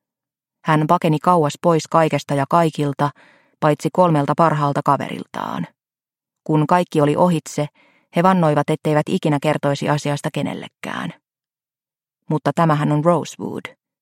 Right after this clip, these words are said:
Ja Rosewoodissa paras tapa pitää salaisuudet salaisuuksina on olla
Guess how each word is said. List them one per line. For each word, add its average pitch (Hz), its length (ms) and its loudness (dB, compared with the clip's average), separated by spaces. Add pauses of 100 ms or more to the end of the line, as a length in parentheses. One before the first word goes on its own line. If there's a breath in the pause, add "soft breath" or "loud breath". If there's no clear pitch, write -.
(440)
Ja 160 100 2
Rosewoodissa 156 720 2
paras 170 280 2
tapa 151 240 0
pitää 156 240 0
salaisuudet 151 640 0
salaisuuksina 151 840 0 (480 loud breath)
on 160 160 4
olla 156 220 4